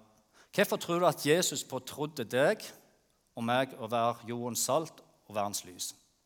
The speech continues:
Hvorfor betrodde han oss det? Hvorfor betrodde han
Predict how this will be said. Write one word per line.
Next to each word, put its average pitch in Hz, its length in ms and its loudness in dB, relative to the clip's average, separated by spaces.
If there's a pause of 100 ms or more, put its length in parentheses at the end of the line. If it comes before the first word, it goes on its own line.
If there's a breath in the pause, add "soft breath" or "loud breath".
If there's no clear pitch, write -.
(760)
Hvorfor 151 300 -4
betrodde 180 500 -6
han 104 160 -6
oss - 160 -6
det? 123 140 -2 (1040)
Hvorfor 156 320 2
betrodde 165 560 2
han 143 80 2